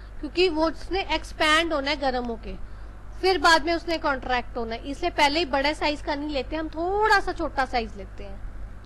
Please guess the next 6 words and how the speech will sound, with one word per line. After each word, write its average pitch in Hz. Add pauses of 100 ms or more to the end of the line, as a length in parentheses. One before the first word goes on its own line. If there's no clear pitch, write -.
(760)
ओके, 415 (500)
ऐसे 302
हमारे 320
equipments 311
बनते 254
हैं। 185